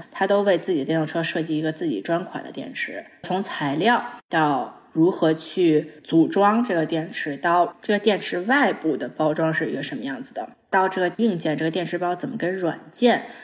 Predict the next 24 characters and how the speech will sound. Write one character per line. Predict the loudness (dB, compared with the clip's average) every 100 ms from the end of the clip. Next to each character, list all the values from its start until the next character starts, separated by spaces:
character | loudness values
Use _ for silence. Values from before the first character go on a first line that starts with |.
| -18 -6
然 | -4
后 | -2
相 | -4 -6
去 | -8 -12
互 | -6 -4
动， | -2 -4
对 | -2
吧？ | 0
软 | 0 -2
件 | -2 -2
我 | -2
怎 | -4
么 | -8
去 | -8 -6
观 | 0 2
察 | 2 0
到 | -2
这 | -4
个 | -6
电 | -6 -6
池 | -6 -8
怎 | -10
么 | -6
样？ | -4 -4